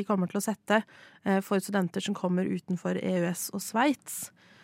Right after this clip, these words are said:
Eh, har du noen tanker om hvor mye et studie, eh, kommer til å koste her i Norge for disse studentene?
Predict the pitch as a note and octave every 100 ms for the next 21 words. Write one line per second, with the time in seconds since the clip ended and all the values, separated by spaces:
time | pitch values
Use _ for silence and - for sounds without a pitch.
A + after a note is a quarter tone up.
0 | - - G3 G3 G3 G3 G3+ F#3+ G#3 G#3
1 | G#3 G#3+ G#3+ - - A#3+ F3 - A3 C#4+
2 | - A#3+ G#3+ G#3+ G#3 F#3+ - - F#3+ F3+
3 | F#3 F#3 - _ _ - G#3 G3 G3 G#3
4 | F#3 G3+ G#3 G3+ B3 G#3+ G#3 G3+ G#3 B3
5 | A3+ G#3+ - - G#3 F#3 A#3